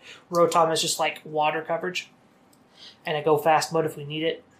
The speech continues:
Um, they had multiple ways to set Trick Room, they had multiple ways to make sure Ranunculus got to do the Trick Room thing if they needed to, um,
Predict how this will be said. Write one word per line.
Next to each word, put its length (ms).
Um, 440
they 80
had 160
multiple 320
ways 180
to 60
set 180
Trick 240
Room, 200
they 100
had 140
multiple 300
ways 200
to 60
make 120
sure 160
Ranunculus 380
got 140
to 60
do 120
the 60
Trick 220
Room 160
thing 160
if 140
they 60
needed 260
to, 360
um, 520